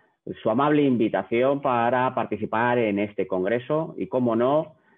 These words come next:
felicitarles por el setenta y cinco aniversario y desearles con todo cariño y con toda sinceridad lo mejor para ahora y para los próximos años.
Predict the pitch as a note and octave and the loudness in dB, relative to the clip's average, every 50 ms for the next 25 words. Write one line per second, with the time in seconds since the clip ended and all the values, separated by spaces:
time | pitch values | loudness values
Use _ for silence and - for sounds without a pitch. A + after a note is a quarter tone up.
0 | _ _ - A2 G#2 G2+ G#2+ G2 - C3 C#3 C3 C#3 C3+ A#2+ G#2+ G2 - - - | _ _ -4 -2 -2 -2 -2 0 0 0 2 2 2 2 2 2 0 -2 -8 -12
1 | _ - F#2+ F2 E2+ E2+ E2+ F2 F2 E2+ E2 - - F#2 - G2+ G2+ F#2 F#2+ G2 | _ -4 -2 -2 0 -2 -2 -2 -4 -4 -4 -4 -4 -2 -2 0 0 0 -2 -2
2 | - B2 C3 C3+ B2+ C3+ B2 A2+ G#2 G2+ F#2 E2+ F2 E2+ - - A2 A2 A#2 B2 | 0 0 0 2 2 2 2 2 2 0 -2 -2 -4 -4 -4 -2 -2 0 0 2
3 | B2 B2+ B2+ B2 A#2 G2+ F2+ F#2 F2+ - - F2+ F#2 A2 A#2 B2 A#2 A2+ A2+ - | 2 2 2 2 2 0 0 -2 -4 -4 -2 -2 0 0 0 0 0 -2 -2 -6
4 | - - F2 F2+ F2 E2+ - A#2 A#2+ B2 A#2 - G#2 F#2+ G2+ G#2 G#2+ A2 G#2+ G2+ | -8 -6 -4 -4 -4 -4 -2 0 0 0 0 -2 -2 -2 -2 0 0 0 0 0
5 | F#2 - F#2+ F2 E2+ - G2+ G2 F#2+ - - F2 E2+ - D#2+ D#2 D#2 F2 G2 G#2+ | -2 -2 -4 -6 -2 -2 0 -2 -2 -2 -6 -10 -8 -6 -4 -4 -2 0 0 -2
6 | A#2+ B2 - _ _ _ _ _ _ - G#2 G2 E2+ G2+ - - G#2+ A2 B2 C3+ | -2 -4 -8 _ _ _ _ _ _ -6 -4 -4 -4 -4 -4 -2 0 2 2 0
7 | C#3 C3 - F#2 F2 F2 F#2 G2 G#2+ A2+ A#2 B2 C3 C3 C3 A#2+ F#2+ F2+ D#2+ D#2 | 0 -2 -4 -4 -2 0 0 2 2 2 2 2 0 0 0 -2 -2 -2 -4 -4
8 | - - F2+ - F2 E2+ D2 - D#2 C#2+ - - | -4 -6 -6 -6 -6 -8 -8 -8 -12 -14 -14 -18